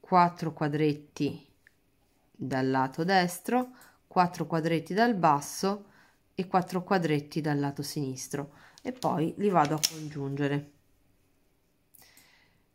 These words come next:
Il consiglio che vi do è, per fare questi lavori, non utilizzate un righello troppo grande, già quello da trenta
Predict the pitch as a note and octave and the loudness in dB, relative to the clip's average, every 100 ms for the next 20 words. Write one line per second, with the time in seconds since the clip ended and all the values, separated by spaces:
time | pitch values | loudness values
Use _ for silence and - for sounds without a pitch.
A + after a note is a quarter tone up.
0 | - F3+ G#3 G#3 D4+ F4+ D4 - - - | -10 2 4 6 6 6 6 2 -4 -16
1 | - F3 E3+ D#3 D3 C#3 - - - F3 | 0 2 4 4 4 4 0 -10 -2 -2
2 | D#3+ - - F#3 - C#4 C#4+ F#3 - F#3 | -2 -10 -4 0 4 4 4 -2 -2 2
3 | E3+ E3 E3 D3+ D#3 D#3+ E3 - - - | 2 2 2 2 2 0 -4 -12 -20 -20
4 | - G3+ A#3 B3+ B3+ G#3+ G3 E3+ F#3 E3+ | -4 2 4 4 2 2 0 2 6 6
5 | D#3+ F3 E3 D#3+ D#3+ E3+ E3 D#3+ D#3+ D#3+ | 6 4 2 2 2 4 4 4 2 2
6 | D#3 - - D#3+ D#3 - - - _ - | 0 -6 0 4 4 0 -6 -20 _ -18
7 | - E3+ D3 C#3+ D3 C#3 D3 D3 G#3 A3+ | -4 0 2 2 0 2 0 6 6 8
8 | A3+ G3+ F3+ E3+ F3 F3 F3+ F3 E3+ - | 4 4 4 4 2 2 2 4 2 4
9 | F#3 F3 F3+ | 6 6 4